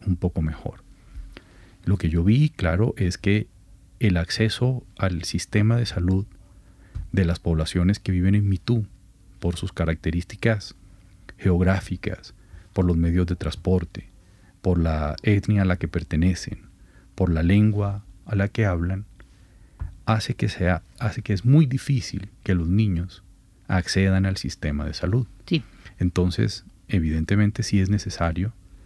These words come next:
Speaker 1: que se plantee una manera diferente de llevar la atención y el sistema de salud a esos lugares. En el desarrollo de mi tesis, yo soy un médico, pues, que se desenvuelve,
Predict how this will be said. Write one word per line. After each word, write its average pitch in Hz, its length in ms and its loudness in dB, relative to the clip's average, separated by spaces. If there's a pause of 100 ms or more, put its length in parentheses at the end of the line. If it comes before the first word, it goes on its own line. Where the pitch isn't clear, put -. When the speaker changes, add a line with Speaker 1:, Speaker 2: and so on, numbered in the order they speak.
(500)
Speaker 1:
que 107 100 2
se 110 120 2
plantee 90 640 2
una 104 300 2
manera 101 600 2 (160)
diferente 107 800 0 (340)
de 92 200 2
llevar 87 440 0
la 104 140 2
atención 92 680 0
y 117 120 0
el 87 100 2
sistema 80 400 -4
de 95 100 0
salud 110 380 0 (680)
a 95 160 -2
esos 80 240 -2
lugares. 78 580 -6 (1080)
En 101 140 4
el 92 100 2
desarrollo 85 440 2
de 147 120 4
mi 135 80 4
tesis, 104 400 -2
yo 85 220 -2 (100)
soy 85 200 -2
un 87 120 0
médico, 85 340 0
pues, - 180 -10
que - 200 -12
se - 180 -10 (1040)
desenvuelve, 92 800 2